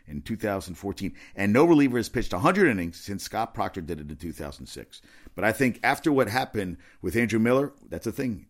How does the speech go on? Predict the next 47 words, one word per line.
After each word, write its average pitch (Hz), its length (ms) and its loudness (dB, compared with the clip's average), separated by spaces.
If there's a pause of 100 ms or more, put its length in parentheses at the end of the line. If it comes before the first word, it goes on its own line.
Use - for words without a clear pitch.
It's - 160 -12
all, 90 160 -8
it's - 100 -12
a 104 40 -10
copycat 110 500 -2
league. 82 240 -4 (240)
Once 113 220 0
one 135 140 4
guy 123 180 6
does 95 240 -2
it, - 120 -8 (300)
all 104 120 2
the 92 80 -4
teams 85 220 -8
are 76 40 -10
gonna 71 140 -8
start 67 200 -10
to 69 80 -18
do 67 140 -8
it. 57 40 -14
They're - 80 -12
gonna 80 140 -8
put 104 140 -6
in 90 40 -6
these 73 140 -6
relievers. 135 480 2 (320)
They're 92 100 -6
gonna 98 120 0
get 95 100 -2
the 101 60 -4
win 95 160 0
any 92 120 -2
way 85 180 -4
they 73 100 -6
can. 76 180 -8
They 127 80 -2
don't 147 140 -2
care 127 100 4
if - 80 -2
the 95 140 -4
starters 85 400 -4
get - 160 -8
the 80 80 -8
win. 82 160 -6
They 113 80 -6
want 113 180 -4
to, 110 100 -6